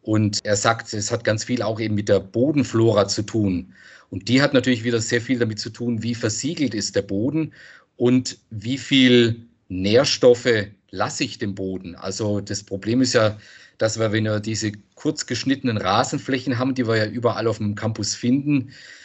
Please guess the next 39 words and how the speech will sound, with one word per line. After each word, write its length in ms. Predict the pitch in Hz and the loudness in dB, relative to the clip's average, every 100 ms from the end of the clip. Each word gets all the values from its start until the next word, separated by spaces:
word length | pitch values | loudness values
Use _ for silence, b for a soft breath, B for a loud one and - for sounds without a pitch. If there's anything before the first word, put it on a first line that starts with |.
| B _ - | B _ 0
dann 280 | 110 117 | 2 2
entziehen 560 | 113 104 107 - 175 170 | -2 -8 -8 -6 -4 0
wir 120 | 147 | 4
ja 140 | 127 113 | 4 4
dem 140 | 117 | 0
System 460 | 110 117 - 123 151 | -2 -4 -2 -2 -2
die 100 | 120 | 0
ganze 340 | 113 135 139 | 0 0 -4
Zeit 560 | - 127 123 131 - - _ | -2 2 2 0 -8 -16 _
Biomasse, 720 | 131 160 113 98 113 147 147 | 2 2 4 2 0 0 0
was 220 | 110 113 | -2 -4
normalerweise 680 | 120 104 101 127 117 110 113 | -2 0 4 4 4 0 -4
zersetzt 560 | - 117 135 143 - 123 | -6 -4 -4 -6 -10 -2
würde, 300 | 135 131 110 | 0 0 0
was 200 | 107 - | -2 -6
besiedelt 500 | 110 - 156 147 117 | -10 -4 -4 -4 0
würde 220 | 127 123 | 0 0
von 140 | 113 | -2
allen 400 | 113 113 123 117 | -4 0 0 2
möglichen 640 | 117 127 127 110 107 95 B B | 0 0 -2 -2 -2 -2 B B
Mikroben, 640 | 110 104 98 113 151 156 | -2 -2 2 4 4 2
das 200 | 127 113 | 0 2
nehmen 180 | 123 123 | 2 4
wir 80 | 113 | 4
ja 240 | 104 95 | 4 4
weg. 300 | 110 156 - b b b b b - | 2 0 -10 b b b b b -8
Das 220 | 107 - | -6 2
war 120 | 113 | 2
jetzt 140 | 113 | 2
interessant 500 | 123 113 113 120 113 | -4 -6 -2 0 0
zu 100 | - | 0
sehen, 280 | 139 135 131 | -2 2 2
dieses 360 | 120 131 127 - | 2 0 0 2
Jahr 380 | 107 107 123 113 | 2 4 2 2
wurde 400 | 131 143 131 123 | 0 4 2 2
zum 220 | - 107 | -2 -6
Teil 420 | - 110 131 131 | 0 2 2 -2
auch 220 | - 104 - | -2 -2 -2
Corona-bedingt, 1160 | - 98 113 165 147 131 123 139 160 - - | -6 -2 0 4 4 2 2 2 0 -4 -14